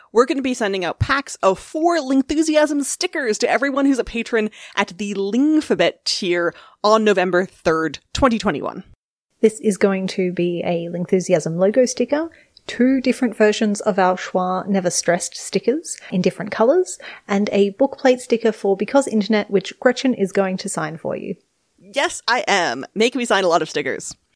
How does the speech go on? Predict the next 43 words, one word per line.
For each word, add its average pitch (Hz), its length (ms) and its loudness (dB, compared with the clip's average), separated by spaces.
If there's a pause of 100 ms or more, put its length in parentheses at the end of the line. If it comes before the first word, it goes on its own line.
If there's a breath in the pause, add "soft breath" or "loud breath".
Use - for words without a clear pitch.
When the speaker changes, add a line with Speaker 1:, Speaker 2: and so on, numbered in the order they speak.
(240)
Speaker 1:
You 339 200 8
can 339 160 2
stick 294 180 -4
these 277 120 0
stickers 247 360 -2
on 277 140 2
your 269 80 0
laptop, 254 500 0
your 131 100 -8
water 269 240 4
bottle, 226 380 4
anywhere 285 300 2
else 240 260 2
you 190 80 -4
want 208 140 0
to 190 40 -8
have 190 120 -4
an 165 80 -4
excuse 294 480 -2
to 196 160 -4
bring 277 260 0
up 247 160 4
how 247 300 2
cool 254 280 -2
linguistics 196 600 -2
is 180 320 -2
in 180 200 -4
polite 160 320 -4
company. - 380 -8 (720 loud breath)
Speaker 2:
If 247 120 -2
you're - 120 2
already 262 260 4
a 262 60 2
patron 208 340 0
at 190 160 -4
a 185 60 4
lower 180 240 2
level, 170 380 -4 (420 soft breath)
first 359 320 0
of 190 100 -4
all, 214 320 0 (220)
thank 427 340 -2
you. 185 240 -6